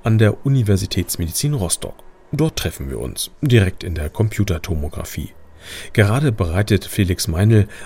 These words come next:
einen Patienten für eine C T vor. Vor längerer Zeit wurden dem Patienten bei einer Herz-O P Stents implantiert. Sie sorgen dafür, dass verengte Blutbahnen offen bleiben. Sind seine Stents noch intakt?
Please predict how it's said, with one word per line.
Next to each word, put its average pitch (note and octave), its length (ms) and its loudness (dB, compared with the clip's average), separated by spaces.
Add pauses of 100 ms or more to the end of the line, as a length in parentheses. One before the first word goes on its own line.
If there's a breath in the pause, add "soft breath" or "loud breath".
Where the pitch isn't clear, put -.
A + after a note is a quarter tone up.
einen G2 300 2
Patienten G2+ 720 0
für - 320 0
eine E2+ 240 -2
C - 160 0
T - 240 -2
vor. - 320 -8 (300)
Vor E2 180 -2
längerer D#2 320 0
Zeit A2+ 320 0 (240 loud breath)
wurden G2 260 6
dem F2 220 2
Patienten G#2 600 2
bei F2 100 -2
einer G2 180 2
Herz-O F#2 400 0
P G#2 360 0
Stents - 440 0
implantiert. - 720 -6 (260)
Sie A#2 160 6
sorgen B2 300 4
dafür, G#2+ 420 2 (300 loud breath)
dass - 180 2
verengte G#2+ 460 0
Blutbahnen G2+ 580 2
offen G2+ 300 0
bleiben. - 420 -8 (480)
Sind G#2 220 4
seine D#2 220 -2
Stents D#2 360 -2
noch D2 160 -4
intakt? - 400 -6